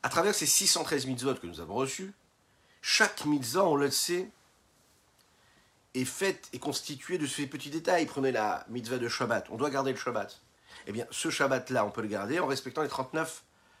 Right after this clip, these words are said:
travaux interdits. D'accord ? Maintenant, ces trente-neuf travaux interdits,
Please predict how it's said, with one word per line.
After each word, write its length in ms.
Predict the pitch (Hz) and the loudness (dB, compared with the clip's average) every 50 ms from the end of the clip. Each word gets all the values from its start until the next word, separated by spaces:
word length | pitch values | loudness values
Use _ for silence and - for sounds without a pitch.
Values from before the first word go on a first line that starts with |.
| _ - | _ -8
travaux 380 | - - 135 127 131 - - - | -2 2 2 2 2 2 -4 -2
interdits. 580 | 131 123 113 - 113 107 101 95 92 82 76 - _ _ _ _ _ - | -4 -4 -4 -4 -6 -6 -6 -8 -12 -14 -16 -18 _ _ _ _ _ -12
D'accord ? 480 | 95 107 - 156 151 170 180 - - _ _ _ _ _ _ _ _ _ _ - _ - - - - | -10 -8 -2 -2 -2 -2 -2 -6 -10 _ _ _ _ _ _ _ _ _ _ -20 _ -16 -14 -10 -6
Maintenant, 180 | 120 143 151 | -2 -2 0
ces 200 | - - - 180 | 0 0 0 2
trente-neuf 380 | - 202 160 160 160 208 202 - | 2 2 2 2 4 2 0 2
travaux 520 | - - 165 147 147 151 131 127 131 143 | 2 0 0 2 2 2 -2 0 2 2
interdits, 540 | 143 131 127 117 107 120 151 175 156 135 127 | 2 2 2 -2 -2 -2 -2 -2 -4 -6 -6